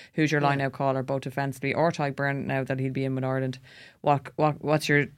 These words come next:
Speaker 1: decisions on your defensive line-out? What's your decision on your attacking wall, uh, your attacking line-out? So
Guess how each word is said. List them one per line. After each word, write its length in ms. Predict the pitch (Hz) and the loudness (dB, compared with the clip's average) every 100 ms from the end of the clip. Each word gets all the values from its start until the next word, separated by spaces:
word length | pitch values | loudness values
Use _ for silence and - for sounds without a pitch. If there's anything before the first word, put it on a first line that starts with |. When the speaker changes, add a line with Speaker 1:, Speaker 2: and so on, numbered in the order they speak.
| _ | _
Speaker 1:
decisions 440 | 147 160 147 147 | -2 0 0 0
on 160 | 135 131 | 0 2
your 80 | 131 | 2
defensive 580 | 147 185 185 180 170 160 | 2 2 2 0 -2 -2
line-out? 380 | 160 156 151 | -2 0 -4
What's 240 | - 139 - | -4 -4 -4
your 100 | 139 | -6
decision 460 | 135 131 139 131 | -6 -8 -8 -6
on 140 | 131 131 | -6 -6
your 280 | 127 127 - | -6 -6 -6
attacking 420 | 123 127 127 127 | -6 -6 -6 -6
wall, 240 | 123 123 123 - _ - | -6 -8 -10 -18 _ -2
uh, 60 | 131 | 2
your 180 | 131 131 | 2 2
attacking 440 | 95 - 123 135 | -2 -2 -4 -2
line-out? 300 | 127 127 120 - - - | -4 -4 -6 -8 -16 -8
So 380 | 139 131 131 | -2 0 0